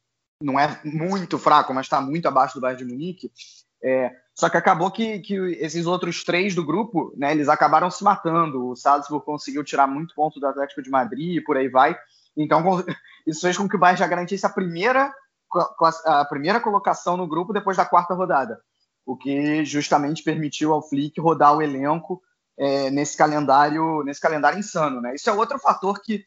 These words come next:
é, com certeza faz diferença até no, no problema da transição defensiva do Bayern de Munique, né? A questão física,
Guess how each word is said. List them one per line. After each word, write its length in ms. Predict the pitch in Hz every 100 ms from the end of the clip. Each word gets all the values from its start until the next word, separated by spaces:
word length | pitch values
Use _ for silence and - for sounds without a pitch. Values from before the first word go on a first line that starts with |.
| _ _ _ -
é, 100 | 147
com 180 | - 196
certeza 420 | 226 220 220 220
faz 200 | 220 214
diferença 440 | 220 220 196 240
até 200 | 208 214
no, 160 | 247 285
no 160 | 269 254
problema 340 | 226 214 220
da 80 | 202
transição 360 | 202 190 196
defensiva 460 | 190 185 190 - 175
do 80 | 170
Bayern 200 | 175 165
de 60 |
Munique, 320 | 170 156 156 147
né? 80 |
A 60 | 143
questão 320 | 139 - 170
física, 360 | 170 147 127 123